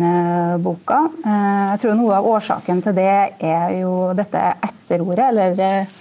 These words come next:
leserkontrakten, eh, hvor det skrives, eh, en slags unnskyldning for at, eh, forfatteren har tatt seg noen friheter når det gjelder, eh, avstander, og da, eh, kan det se ut som at, eh, flere har tenkt at ja vel, så det er bare avstandene som er feil,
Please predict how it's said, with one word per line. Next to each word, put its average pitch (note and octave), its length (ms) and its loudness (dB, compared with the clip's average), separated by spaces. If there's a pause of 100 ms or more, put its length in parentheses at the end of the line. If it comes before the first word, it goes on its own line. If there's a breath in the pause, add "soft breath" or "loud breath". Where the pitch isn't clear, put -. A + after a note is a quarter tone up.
(460 loud breath)
leserkontrakten, G#3+ 1120 0
eh, G#3+ 260 2
hvor G3+ 160 0
det G#3 400 2
skrives, F3 480 -2
eh, F#3+ 320 0
en G3 60 -2
slags A3 240 -2
unnskyldning F#3 600 0
for G3+ 200 -2
at, F#3+ 500 -6
eh, F#3 380 -4
forfatteren G#3 420 -2
har G3 80 0
tatt G3+ 240 -2
seg G3 80 0
noen G3+ 340 2
friheter G3 640 0
når G3+ 400 -2
det - 60 0
gjelder, F#3+ 420 -4
eh, G3 140 2 (160)
avstander, G3+ 640 0
og G3 40 -2
da, G#3 320 2 (680 loud breath)
eh, G3 160 2
kan G3+ 160 0
det G#3+ 80 2
se G#3 120 0
ut F3 100 -2
som F#3+ 160 2
at, F#3 200 -4
eh, F#3+ 280 2
flere F3+ 340 0
har F#3 200 2
tenkt F#3 220 -2
at F3+ 140 -2
ja F#3 160 2
vel, G#3 140 2
så G#3 120 -2
det F#3+ 100 2
er F#3+ 120 0
bare G3+ 160 2
avstandene G3 500 0
som A3 160 0
er A3+ 60 2
feil, B3+ 320 2